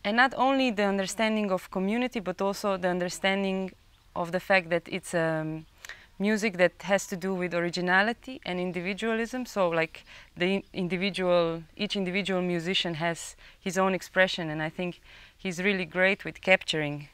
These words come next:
this, uh, the character of each musician. Um,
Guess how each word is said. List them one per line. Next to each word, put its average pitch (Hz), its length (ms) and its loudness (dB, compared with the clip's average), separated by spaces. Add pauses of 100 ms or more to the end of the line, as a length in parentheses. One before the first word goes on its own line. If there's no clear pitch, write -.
(100)
this, - 420 -10 (640)
uh, 147 280 2 (100)
the 165 100 -2
character 160 680 4 (180)
of 151 120 -8
each - 200 -10
musician. 151 540 -8 (1080)
Um, 160 680 0